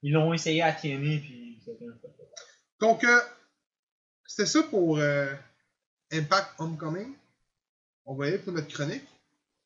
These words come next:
Speaker 2: Donc, la chronique d'aujourd'hui, c'est F A Q Cold War.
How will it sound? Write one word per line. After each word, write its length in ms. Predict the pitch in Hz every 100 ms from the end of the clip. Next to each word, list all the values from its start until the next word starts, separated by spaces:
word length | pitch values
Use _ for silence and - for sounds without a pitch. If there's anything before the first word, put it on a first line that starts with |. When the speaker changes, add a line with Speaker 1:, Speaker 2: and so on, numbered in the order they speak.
| _ _ _ _ _ _ _ _ _ -
Speaker 2:
Donc, 200 | 185 247
la 80 |
chronique 260 | 240 262 294
d'aujourd'hui, 600 | 262 214 170 226 285 294 _ _ _
c'est 440 | - - 247 262 - _ _ _ _ _ _ -
F 220 | 277 285
A 120 | 233
Q 260 | 156 262 233
Cold 240 | 233 196
War. 360 | 175 160 123